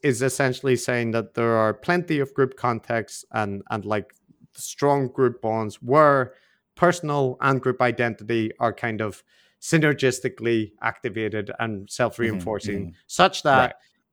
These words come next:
Speaker 1: you are interpersonally connected to individuals in the group, uh, or potentially the group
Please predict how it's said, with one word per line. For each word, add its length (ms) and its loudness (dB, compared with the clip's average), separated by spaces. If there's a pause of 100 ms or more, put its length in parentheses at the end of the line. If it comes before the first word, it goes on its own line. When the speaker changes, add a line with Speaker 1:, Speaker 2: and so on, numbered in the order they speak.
(140)
Speaker 1:
you 360 2
are 360 6
interpersonally 880 0
connected 640 0 (300)
to 100 4
individuals 480 2
in 120 0
the 60 2
group, 280 4 (100)
uh, 180 2
or 240 8
potentially 500 0
the 100 -2
group 340 4